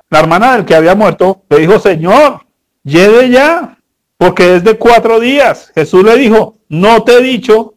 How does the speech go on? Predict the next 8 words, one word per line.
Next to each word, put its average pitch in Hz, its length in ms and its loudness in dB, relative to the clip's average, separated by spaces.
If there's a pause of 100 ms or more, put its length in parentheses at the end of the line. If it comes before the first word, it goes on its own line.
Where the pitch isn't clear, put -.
(140)
que 165 180 -2
si 160 160 -6
crees, 247 640 0 (240)
verás 240 500 -2 (460)
la 143 80 -8
gloria 226 640 -2 (360)
de 151 120 -4
Dios?". 240 540 -2